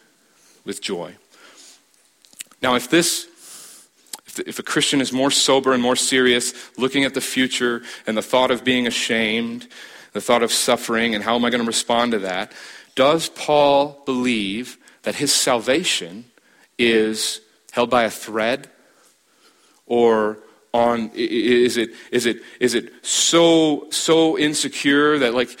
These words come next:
it's this glass bowl that he's holding together, and it, one drop is gonna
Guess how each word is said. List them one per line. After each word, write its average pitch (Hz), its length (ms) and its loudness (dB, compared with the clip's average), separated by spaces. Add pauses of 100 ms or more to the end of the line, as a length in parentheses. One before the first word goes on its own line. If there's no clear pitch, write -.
(100)
it's - 120 -16
this 120 140 -4
glass 127 640 -2 (320)
bowl 131 540 2
that 120 120 0
he's 113 160 -2
holding 127 300 -2
together, 123 280 0
and 120 100 0
it, 113 180 -6
one 143 240 2
drop 123 580 -2 (400)
is - 80 -14
gonna 113 160 -4